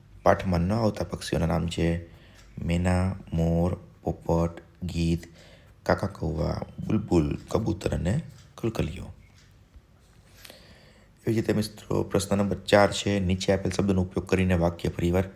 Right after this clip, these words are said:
બનાવવાના છે. જેમાં પહેલો શબ્દ છે ગોફણ, તો કે પક્ષીઓ ઉ-, ઉડાડવા ગોફણ વપરાય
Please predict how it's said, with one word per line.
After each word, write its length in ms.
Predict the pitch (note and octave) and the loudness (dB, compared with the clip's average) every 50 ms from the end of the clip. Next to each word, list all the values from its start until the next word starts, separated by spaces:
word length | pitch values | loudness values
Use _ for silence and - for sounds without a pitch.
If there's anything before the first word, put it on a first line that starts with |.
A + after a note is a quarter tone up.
| - - - - - - - - | -16 -20 -20 -20 -20 -20 -20 -20
બનાવવાના 520 | - - - - F2 E2+ E2 D#2+ D#2+ E2 | -20 -16 -6 -2 0 2 2 4 2 2
છે. 180 | D#2+ - A2+ F3 G#3 - - - - - - - - - - - - - - - - | 2 2 2 2 2 -2 -8 -14 -18 -20 -20 -20 -20 -20 -20 -20 -20 -20 -20 -6 -2
જેમાં 380 | E2+ F2 F#2 F#2+ G2 G2 G2 | 0 2 4 2 2 2 2
પહેલો 160 | G#2+ G#2+ G#2+ | 4 4 4
શબ્દ 280 | G#2+ - G#2+ G#2 G2 G2 | 2 2 -2 -2 -2 -2
છે 200 | - - G2 F#2+ | -2 -2 -4 -4
ગોફણ, 460 | F#2+ F#2 G2+ A2+ A2 - - F#2+ E2 D2+ - - - - - - - - - - - - - - - - | 2 4 4 4 4 2 0 -2 -2 -2 -4 -10 -16 -20 -20 -20 -20 -20 -20 -20 -20 -20 -20 -20 -18 -12
તો 80 | - - | -12 -6
કે 120 | - - | -6 -6
પક્ષીઓ 600 | - - - - - - - G#2+ G#2+ G#2 G#2+ A2 | 0 0 0 0 0 -2 0 2 4 6 6 4
ઉ-, 200 | - - - - - - - - | 4 2 -2 -6 -8 -10 -8 -2
ઉડાડવા 360 | G2+ G2+ G2+ F#2 F2+ - - | 4 6 6 6 6 2 0
ગોફણ 300 | - - F2+ - - F2+ | 0 -2 -2 -2 -2 -2
વપરાય 440 | D#2+ - D2 - - D#2+ F#2+ D3+ | 0 -2 -2 2 4 4 4 4